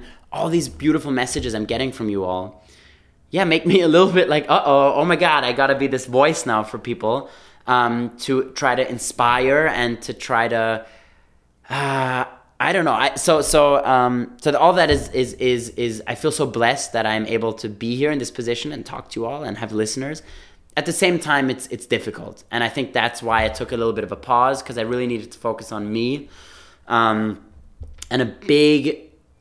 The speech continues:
uh, chunk of that time was spent on getting back into the flow of work. covid started, uh, you know,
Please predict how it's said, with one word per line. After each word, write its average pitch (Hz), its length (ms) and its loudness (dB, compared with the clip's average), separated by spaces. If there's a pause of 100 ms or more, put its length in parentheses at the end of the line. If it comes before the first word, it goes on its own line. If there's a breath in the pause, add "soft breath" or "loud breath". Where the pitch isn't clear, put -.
(180)
uh, 120 160 2
chunk 156 480 0
of 135 80 -2
that 117 180 0
time 123 320 -2
was 107 140 -4
spent 110 500 -6
on 101 460 -2 (320 loud breath)
getting 131 320 2
back 135 400 -2
into 139 240 -2
the 120 80 -6
flow 120 260 0
of 104 140 -4
work. 117 480 -2 (640)
covid 127 380 0
started, 113 460 0
uh, 107 280 -2
you 120 80 -4
know, 104 240 -2